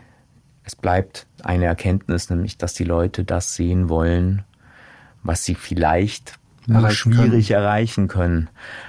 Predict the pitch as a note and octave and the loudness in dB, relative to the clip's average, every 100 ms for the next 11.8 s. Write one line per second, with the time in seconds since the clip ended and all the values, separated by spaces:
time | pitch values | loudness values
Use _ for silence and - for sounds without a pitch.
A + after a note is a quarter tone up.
0 | - - F#2+ G2+ F#2+ F#2+ A#2+ _ G2+ F2+ | -14 -4 0 2 2 0 -4 _ -2 -2
1 | - - - C2 G#2 - G#2 G2 - - | -2 -6 -4 -2 -2 0 0 0 -4 -10
2 | - - - G#2 - G2+ - A2 G#2+ - | -10 -8 -8 -8 -2 -2 0 0 0 -2
3 | - - F2 D#2 G2+ - - _ _ - | -8 -4 0 2 0 -4 -14 _ _ -14
4 | - - G2 - G#2+ - G2 G#2+ F#2+ E2+ | -6 -2 -2 -2 -2 -2 -2 0 2 0
5 | - G2+ F#2+ G#2 - G2+ G2 - _ - | -2 -2 0 -2 -2 0 0 -2 _ -8
6 | G2 F#2+ G2 - A#2 B2 - _ _ _ | 0 2 2 2 0 0 -10 _ _ _
7 | - - _ - F#2 - - G2+ - F#2+ | -20 -20 _ -2 -2 -4 -10 -10 -4 -2
8 | F#2 G2 - G#2 F2+ - - _ - - | -2 -4 -2 0 0 -2 -12 _ -6 -2
9 | E2 F#2 B1+ F2 - - E2 D#2+ E2 F2 | 0 0 -2 -2 -4 -6 -2 -2 -4 -6
10 | - _ - E2+ - - - _ - F2 | -14 _ -6 -6 -6 -18 -20 _ -4 -2
11 | - D#2 F#2+ - - D2+ D2 | -2 -4 -6 -10 -6 -6 -4